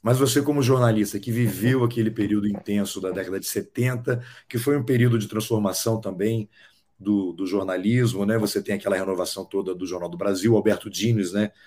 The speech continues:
que trabalhou com você, foi um grande editor no Jornal do Brasil, revolucionou também, uma figura interessantíssima. Jânio de Freitas, que tá fazendo noventa anos hoje, né, pelo que eu vi aí.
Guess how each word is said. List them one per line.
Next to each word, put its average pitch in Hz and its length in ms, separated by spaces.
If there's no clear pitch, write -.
que - 60
trabalhou 90 380
com - 120
você, 87 280
foi 95 200
um 90 40
grande 95 300
editor 92 500
no 87 280
Jornal 82 280
do 82 80
Brasil, 90 460
revolucionou 92 800
também, 107 680
uma 87 120
figura 92 560
interessantíssima. 110 1000
Jânio 113 260
de 107 100
Freitas, 120 460
que - 100
tá 104 120
fazendo 98 460
noventa 113 600
anos 98 460
hoje, 101 300
né, 107 300
pelo 80 140
que 87 140
eu 85 60
vi 87 200
aí. 101 320